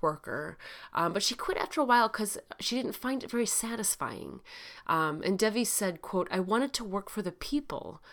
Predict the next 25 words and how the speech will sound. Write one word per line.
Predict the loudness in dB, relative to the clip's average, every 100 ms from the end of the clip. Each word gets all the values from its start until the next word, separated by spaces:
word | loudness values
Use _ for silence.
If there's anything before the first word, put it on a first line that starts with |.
| -20 -4 4
not | 4
for | 4 0
myself | 0 0 -2 -2
alone. | -2 -2 0 -2 -4 -12 -16 -20 -20 -20 -2
I | 4
was | 8
already | 8 6 4
holding | 2 4 4 4
meetings | 4 4 0
with | -2
people, | -2 -4 2 4 4
networking | 4 2 0 -2 -2
with | -4 -2
women | 0 2 2 0
who | 0
were | 2 2 2 0 -4 -18 -8
ready | -2 0
to | 0 -6
fight | -6 -8
for | -6 -4
a | -4
cause," | 0 0 -2 -8 -12 -14 -10 -6
end | -6
quote. | -6 -10 -10 -16 10
But | 12 12 12